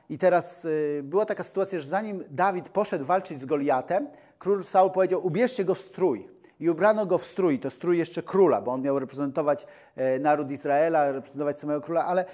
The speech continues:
Dawid nie pasował do tego stroju króla, on był za ciężki, nie mógł się w nim poruszać. Więc on wyszedł tak, jak był, w swoim stroju pasterza i z procą, którą zabił Goliata.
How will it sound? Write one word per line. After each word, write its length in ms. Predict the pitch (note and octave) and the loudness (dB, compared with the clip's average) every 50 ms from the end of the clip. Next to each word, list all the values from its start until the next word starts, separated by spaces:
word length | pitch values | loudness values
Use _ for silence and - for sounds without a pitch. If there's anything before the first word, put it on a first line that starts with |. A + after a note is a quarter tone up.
| - - - | -18 -14 -2
Dawid 400 | E3 G#3 A#3 A3 A#3 A3 - - _ _ _ _ | 0 2 2 2 0 -6 -8 -14 _ _ _ _
nie 140 | F3+ G3 G3 | -6 -6 0
pasował 500 | G#3 G#3 G3 - - C#4 C#4 B3 G3+ D#3 | 0 -2 -2 4 6 6 6 8 6 2
do 100 | D3+ D3 | 2 0
tego 200 | - D3 C3 C3+ | -2 -2 -2 -2
stroju 300 | - - D3+ C#3 C#3 C3+ | -4 -2 -2 -2 -2 -2
króla, 180 | - D#3 D#3 | -2 -2 -2
on 100 | D#3+ F3+ | -2 0
był 100 | F3+ F#3+ | -2 -2
za 120 | F3 G#3 G#3 | -2 -2 -4
ciężki, 400 | - - B3 A#3+ - - - E3 | -4 -4 -6 -6 -6 -8 -8 -8
nie 120 | F3 G3 | -8 -8
mógł 120 | G#3 G#3+ - | -8 -10 -8
się 120 | - G#3 | -8 -8
w 80 | F#3+ G3 | -6 -6
nim 140 | A3 G#3 | -8 -8
poruszać. 640 | G3+ G#3+ A3+ A3+ A3 - - - G2 G2 - - _ _ _ _ _ _ _ _ _ _ _ _ _ _ _ _ - | -6 -4 -4 -4 -4 -6 -8 -12 -14 -14 -16 -20 _ _ _ _ _ _ _ _ _ _ _ _ _ _ _ _ -8
Więc 160 | C#4 A3 A3+ | -8 -2 0
on 120 | A3 G3 | 0 0
wyszedł 380 | D#3+ E3+ G3+ G3 - G3 F#3+ - - _ | 2 0 -2 0 0 -2 -4 -4 -8 _
tak, 160 | F#3 E3 D#3+ | 0 0 2
jak 140 | D#3+ D3 C3+ | 0 -2 -2
był, 280 | B2+ C#3 B2 A2 G2+ - - _ _ _ _ _ | -4 -2 -2 -2 -4 -8 -14 _ _ _ _ _
w 80 | _ - | _ -4
swoim 260 | - F3 E3+ F3 E3 | -2 -2 0 0 -4
stroju 340 | - - F3+ F#3+ G3 G3+ G3 | -4 -2 2 2 2 4 4
pasterza 640 | G#3 F#3+ F#3+ - - F3+ C#3+ C3+ B2 D3+ D3 D3+ D3+ - - - | 2 0 0 0 0 0 0 2 2 0 0 0 -2 -10 -16 -16
i 80 | E3 | -14
z 120 | - - - | -14 -14 -12
procą, 540 | _ - E3+ D#3+ D3 D#3 - C#3+ C3 C3+ - - _ | _ 4 4 4 4 4 -2 -6 -6 -6 -12 -18 _
którą 260 | - - D#3+ C#3+ C3 | -6 -4 -2 -2 0
zabił 320 | A#2+ C#3 B2+ A2+ B2 A#2+ | 0 -2 -2 -2 -4 -6
Goliata. 540 | G#2 B2+ A#2 A#2 A2 G#2 G2+ G2+ - G#2+ - | -6 -6 -6 -6 -6 -8 -8 -12 -16 -20 -20